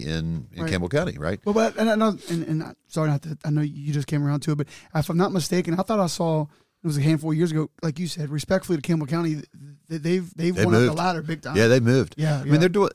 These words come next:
Speaker 2: And
Speaker 1: like,
Speaker 2: credit to them, man.
Speaker 1: And, and, and, and I think sometimes, you know, um, I mean, people wanna say, "Oh, the school's this or school's that," and I understand that. You know, I mean, it's, you just get that, comes with the territory. But you got these programs that are out there. People are trying to really, like,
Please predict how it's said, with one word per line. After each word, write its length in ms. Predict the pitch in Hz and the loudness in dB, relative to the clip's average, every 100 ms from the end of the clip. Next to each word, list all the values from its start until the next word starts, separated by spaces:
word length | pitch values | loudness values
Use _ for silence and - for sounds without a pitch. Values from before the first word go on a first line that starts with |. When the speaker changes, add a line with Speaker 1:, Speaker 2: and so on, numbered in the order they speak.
| - | -2
Speaker 2:
And 80 | |
Speaker 1:
like, 80 | 143 | 4
Speaker 2:
credit 140 | 247 262 | 4 6
to 80 | 214 | 4
them, 200 | 226 196 | 2 2
man. 220 | 151 160 | 0 2
Speaker 1:
And, 140 | 139 | 0
and, 160 | 127 143 | 0 -4
and, 200 | - 135 | -4 -6
and 100 | - | -4
I 60 | 165 | -4
think 220 | 180 170 | -4 -4
sometimes, 580 | - 113 104 92 82 - | -2 -2 -2 -2 -4 -4
you 120 | 95 | -2
know, 360 | 87 78 78 69 | 0 0 -2 -4
um, 600 | 82 82 78 76 76 69 - _ _ _ | -4 0 0 0 -2 -8 -12 _ _ _
I 100 | 92 | -12
mean, 100 | 95 | -10
people 280 | 95 - 117 | -2 0 2
wanna 160 | 98 87 | 0 0
say, 420 | - 85 80 80 - | 0 2 2 0 -4
"Oh, 260 | 98 110 | -6 -6
the 120 | 98 85 | -6 -8
school's 380 | - 101 92 | -4 -2 -2
this 220 | 85 80 - | -2 -4 -4
or 60 | |
school's 320 | 76 - 82 | -8 -8 -8
that," 80 | 80 | -4
and 80 | 87 | -2
I 40 | 123 | -2
understand 480 | 110 - 58 - | -2 -4 -10 -10
that. 180 | - - | -12 -12
You 80 | 76 | -8
know, 160 | 78 71 | -4 -4
I 40 | |
mean, 220 | 80 80 | -2 -2
it's, 160 | 92 - | -4 -4
you 100 | 104 | -6
just 160 | 104 80 | -6 -6
get 120 | - | -2
that, 160 | 65 | -4
comes 200 | - 85 | -2 -6
with 100 | 76 | -4
the 60 | 69 | -6
territory. 580 | - 69 69 - 71 67 | -4 -4 -4 -4 -6 -4
But 260 | 67 76 - - _ _ _ _ | -4 -4 -6 -14 _ _ _ _
you 100 | 123 | -4
got 140 | 135 | -4
these 140 | 143 139 | -2 -4
programs 500 | - 78 76 78 73 | -2 -2 0 -2 -2
that 100 | 73 | -4
are 80 | 71 | -4
out 120 | 71 | -4
there. 120 | 71 | -6
People 280 | - 87 82 | -6 -6 -4
are 40 | |
trying 320 | 80 - 76 76 | -6 -4 -4 -2
to 100 | 71 | -4
really, 160 | 73 | -2
like, 180 | 69 69 | -4 -6